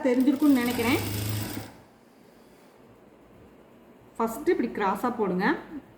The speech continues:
அடுத்து இந்த கிராஸை கரெக்டா இங்க கொண்டு வந்து வச்சுட்டு அடுத்து இப்படி போடுங்க. இப்படி போட்டுட்டு இப்படி குறு-, குறுக்குல ஒரு தையல் கொண்டுட்டு வாங்க.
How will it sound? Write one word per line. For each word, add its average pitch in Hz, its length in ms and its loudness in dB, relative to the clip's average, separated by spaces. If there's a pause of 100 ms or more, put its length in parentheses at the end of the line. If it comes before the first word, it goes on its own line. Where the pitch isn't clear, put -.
(1200)
அடுத்து 226 280 0 (100)
இந்த 240 180 6
கிராஸை 220 380 2
கரெக்டா 208 320 -4
இங்க 202 160 -2
கொண்டு 220 160 0
வந்து 202 140 -2
வச்சுட்டு 208 340 -6
அடுத்து 226 320 0
இப்படி 208 240 -6
போடுங்க. 165 260 -6 (440)
இப்படி 247 260 -2
போட்டுட்டு 226 320 2 (100)
இப்படி - 160 -4 (100)
குறு-, 226 380 2
குறுக்குல 294 340 0 (460)
ஒரு 392 100 8 (120)
தையல் 269 320 4
கொண்டுட்டு 196 340 -2
வாங்க. 156 140 -4